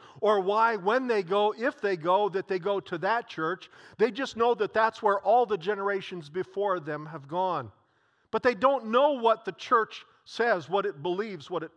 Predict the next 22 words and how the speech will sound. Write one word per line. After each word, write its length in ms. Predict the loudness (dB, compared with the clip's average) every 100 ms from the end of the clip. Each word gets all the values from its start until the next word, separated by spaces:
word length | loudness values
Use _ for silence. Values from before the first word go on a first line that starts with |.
| _
professes, 960 | -14 -10 -10 -10 -14 -18 -18 -20 -20 _ _ _ _ _ _ _ _ _ _
what 140 | -12 -10
it 160 | -10
perhaps 380 | -12 -10 -10 -12
has 160 | -14 -14
rejected. 680 | -16 -14 -14 -14 -18 -20 -20 _ _ _ _ _ _ _ _ _ _ _ _ _ _ _ -4
There 180 | 0 2
are 100 | 0
persons 640 | 0 0 -2 -8 -10 -8
you 160 | -8
know 460 | -4 0 2 0 -2 _ _ _
who 180 | -2 0
attend 380 | 0 -2 -2 -4
a 40 |
church 380 | -2 0 0 -2
simply 360 | -6 -4 -6
because 440 | -8 -6 -4 -4 -2
their 180 | -2 -2
friends 560 | -2 0 0 -4 -6
attend 440 | -10 -4 -4 -2 -2
that 220 | -2 -4
church, 460 | -4 -2 -2 -8